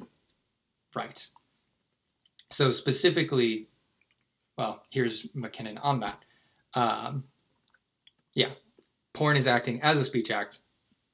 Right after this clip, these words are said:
and then here's the, here's the reasoning. "Together with all its material supports, authoritatively saying something is inferior is largely how structures of status and differential treatment are demarcated and actualized.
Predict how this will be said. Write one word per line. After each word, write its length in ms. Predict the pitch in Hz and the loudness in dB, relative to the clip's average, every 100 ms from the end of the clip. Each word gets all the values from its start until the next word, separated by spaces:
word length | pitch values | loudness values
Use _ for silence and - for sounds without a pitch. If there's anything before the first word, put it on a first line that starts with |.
| _ - | _ -12
and 140 | 113 | -6
then 140 | 110 107 | -6 -6
here's 200 | 110 101 | -8 -10
the, 260 | 113 - 135 | -10 -10 -10
here's 180 | 113 107 | -10 -10
the 60 | 104 | -10
reasoning. 240 | 104 117 _ _ _ _ _ | -10 -12 _ _ _ _ _
"Together 420 | - 143 165 165 151 | 2 6 8 8 6
with 180 | 127 | 4
all 140 | 139 131 | 4 2
its 160 | 127 | 2
material 360 | 120 - 131 120 | -2 2 4 4
supports, 640 | - 120 143 160 - - _ _ _ _ - | 0 0 0 2 -2 -6 _ _ _ _ -6
authoritatively 840 | 131 - 156 170 165 143 127 120 | -4 2 4 4 4 2 4 2
saying 460 | 117 - 131 143 135 | 2 2 2 2 2
something 480 | 131 117 - 117 123 | 2 0 -2 -6 -4
is 180 | 117 | -4
inferior 680 | 107 - 165 139 113 107 101 127 | -4 -6 2 4 4 0 -4 -6
is 140 | 110 | -4
largely 480 | 113 131 143 147 131 | 0 2 2 0 0
how 140 | 113 | 0
structures 460 | - 131 117 120 110 | -2 -2 -4 -4 -6
of 100 | 98 | -6
status 520 | - 113 110 110 - | -2 0 0 -2 -4
and 180 | 120 107 | -6 -4
differential 420 | 127 131 113 113 | -2 -2 -4 -6
treatment 420 | - 113 107 104 - | -6 -6 -6 -12 -12
are 80 | 110 | -8
demarcated 640 | 123 127 117 - 110 104 | -4 0 -2 -2 -6 -6
and 120 | 107 | -8
actualized. 680 | 117 - - 95 107 127 | -8 -6 -10 -12 -12 -16